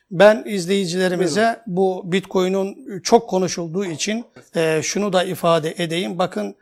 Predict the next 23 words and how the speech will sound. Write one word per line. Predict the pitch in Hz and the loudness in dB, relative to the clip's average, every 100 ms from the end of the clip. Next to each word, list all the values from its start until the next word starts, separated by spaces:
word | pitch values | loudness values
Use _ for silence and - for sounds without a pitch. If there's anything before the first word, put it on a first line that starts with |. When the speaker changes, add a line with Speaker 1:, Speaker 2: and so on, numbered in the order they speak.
| _ | _
Speaker 1:
bu | 165 185 233 240 | 0 4 6 4
sulandırılmaya | - - 185 190 175 175 165 160 185 | -2 4 6 6 4 2 2 2 0
çalışılıyor. | 180 190 196 - 196 202 214 214 _ _ - | 2 2 0 -2 -2 0 0 -2 _ _ 0
Lütfen | 214 214 180 | 2 4 4
bizim | 170 185 185 | 2 0 2
önceki | 185 165 156 - 170 170 - | 2 2 0 2 2 2 -2
şeylerimizi | - 175 160 156 156 143 156 156 - | 2 4 4 4 2 0 0 -2 -4
bir | 170 160 - | -2 0 2
izleyin. | 156 147 180 190 208 - _ _ | 2 4 4 4 0 -6 _ _
E, | 165 | 0
konuya | 147 - 175 175 170 | 0 4 6 8 6
ilişkin | 160 160 - - 147 | 4 2 0 0 2
yazılarımızı | 151 151 160 160 160 156 | 2 4 6 6 4 0
bir | 151 | -2
takip | - 160 156 190 | 4 4 6 4
edin. | 175 170 208 208 - - - | 4 4 2 0 -12 -10 2
Bizim | 175 175 214 170 | 4 6 6 6
nenin | 170 196 262 240 - | 8 10 8 6 0
üzerinde | 254 170 185 180 175 170 | 2 6 6 6 6 6
hassasiyetimizin | 151 165 - 190 - 190 180 185 185 165 180 | 8 8 8 8 8 4 6 2 2 2 4
neden | 175 202 220 | 4 4 2
bu | 185 | 2
kadar | 185 170 165 | 4 6 6